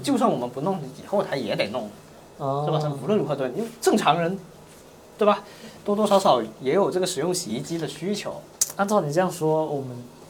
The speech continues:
Speaker 2: 之前就是高中的时候，
Speaker 1: 嗯。
Speaker 2: 刚入住的时候，它是没有，没有洗衣机，也没有脱水机。
Speaker 1: 嗯。
Speaker 2: 后面在学校的支持下，我，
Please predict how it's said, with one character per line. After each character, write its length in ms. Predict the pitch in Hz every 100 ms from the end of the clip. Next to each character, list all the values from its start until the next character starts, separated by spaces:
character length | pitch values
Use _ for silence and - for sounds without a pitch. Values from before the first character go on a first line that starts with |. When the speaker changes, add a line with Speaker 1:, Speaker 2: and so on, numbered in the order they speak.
| - -
Speaker 2:
之 100 | 175
前 380 | 127 117 120 135 - - - - -
就 80 | 165
是 60 | 160
高 180 | 160
中 140 | 160 165
的 80 | 131
时 140 | 117
候， 140 | 117 117 -
Speaker 1:
嗯。 220 | 160 147 143 -
Speaker 2:
刚 160 | 170
入 100 | 185
住 200 | 196 185
的 80 | 151
时 80 | 131
候， 100 | 135
它 120 | 156
是 160 | 160 - -
没 160 | 147
有， 160 | 180 180 170
没 100 | 165
有 100 | 170
洗 300 | 165 143 143
衣 20 |
机， 280 | 139 143 135
也 80 |
没 100 | 127
有 100 | 135
脱 140 | 131 139
水 140 | 131
机。 260 | 117 120 117 -
Speaker 1:
嗯。 240 | 156 151 131 - - - - -
Speaker 2:
后 140 | 226
面 800 | 214 220 208 190 170 165 156 151
在 540 | 151 196 170 151 143 143 - - - - -
学 180 | - 151
校 80 | 196
的 80 | -
支 100 | 180
持 160 | 147
下， 240 | 143 165 147 156 - -
我， 180 | 147